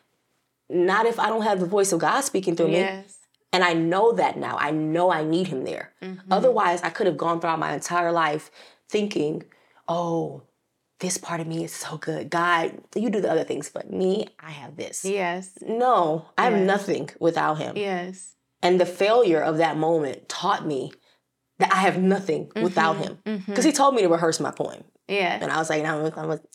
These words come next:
Speaker 1: gonna hang out with my boyfriend at the time."
Speaker 2: Yeah.
Speaker 1: Hey, I don't even seen this guy forever.
Speaker 2: Yeah.
Speaker 1: It didn't even matter.
Speaker 2: <laughs>
Speaker 1: But it was the humility that God put, i-, injected
Speaker 2: Mm-hmm.
Speaker 1: into that area. So
Speaker 2: Mm-hmm.
Speaker 1: now when anyone sees me speak,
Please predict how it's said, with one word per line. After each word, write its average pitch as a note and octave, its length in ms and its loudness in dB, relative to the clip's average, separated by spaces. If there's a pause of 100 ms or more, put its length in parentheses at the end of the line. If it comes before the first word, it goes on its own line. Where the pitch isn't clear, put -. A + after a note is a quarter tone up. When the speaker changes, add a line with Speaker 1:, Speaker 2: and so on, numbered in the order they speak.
Speaker 1:
gonna D3 160 -12
hang C3+ 140 -12
out G#2+ 120 -16
with - 80 -12
my - 60 -12
boyfriend - 460 -16
at - 140 -18
the - 120 -20
time." - 200 -16
Speaker 2:
Yeah. F#3 200 -2
Speaker 1:
Hey, - 400 -2 (100)
I - 60 -6
don't A#3+ 200 4
even G3+ 140 4
seen F3+ 240 2
this D#3 160 4
guy D3 220 2
forever. D#3 600 2
Speaker 2:
Yeah. G3 380 0
Speaker 1:
It G3+ 80 0
didn't A#3+ 160 0
even F#3 220 4
matter. D3+ 360 2 (120)
Speaker 2:
<laughs> - 120 -8
Speaker 1:
But A3 180 4
it B3 180 2
was A#3 320 4 (200)
the F3+ 200 0
humility F3+ 880 2
that E3+ 160 0
God D#3+ 320 -2
put, - 420 -2 (640)
i-, - 200 -4
injected G3 720 0 (300)
Speaker 2:
Mm-hmm. G3 100 -2
Speaker 1:
into G3+ 320 2
that E3 220 0
area. F3 480 2 (400)
So F#3 140 2
Speaker 2:
Mm-hmm. F3+ 60 4
Speaker 1:
now A#3 300 4
when E3+ 320 2
anyone G3 380 2
sees F#3 260 -4
me D#3 120 0
speak, - 600 -4